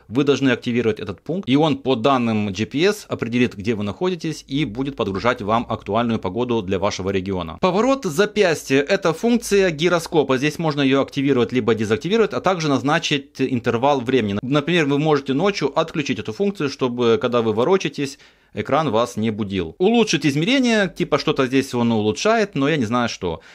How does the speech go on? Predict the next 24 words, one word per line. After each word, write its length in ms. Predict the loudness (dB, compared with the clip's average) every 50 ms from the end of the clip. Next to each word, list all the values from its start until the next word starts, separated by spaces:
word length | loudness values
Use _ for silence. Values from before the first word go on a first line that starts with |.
| -20 -12 -4
Постоянный 480 | -2 -2 0 2 2 2 2 4 2 2
мониторинг, 540 | 2 4 4 4 4 4 4 4 2 2 0
та 140 | 0 0 0
же 120 | 0 -2
история, 440 | -4 -2 0 2 2 4 4 2 2
можно 520 | 2 0 0 0 2 2 2 4 2 2 2
включить 360 | 2 0 2 2 2 0 0
его, 320 | 0 2 4 4 4 2 2
и 340 | 0 0 2 2 2 0 0 0
часы 280 | -2 0 2 2 0
будут 180 | 2 2 2 2
периодически 440 | 2 2 2 2 -2 -2 -2 -2 0
вам 180 | 0 0 0
замерять, 640 | 2 0 0 2 2 2 2 2 0 -2 -6 -8 -4
э, 360 | -2 0 2 2 2 0 -2 -4 -2
пульс. 300 | -2 0 0 0 -2 -4
А 80 | -8 -4
также 280 | 0 0 0 2 0
здесь 160 | 0 0 0 0
можно 200 | 0 0 0 0
задать 320 | 0 0 0 0 0 -2
интервалы. 560 | -4 -4 -2 -2 0 0 0 0 0 -2 -4 -2
Найти 260 | 0 0 0 2 2
устройство, 640 | 2 2 0 0 0 0 0 0 0 0 0 0 0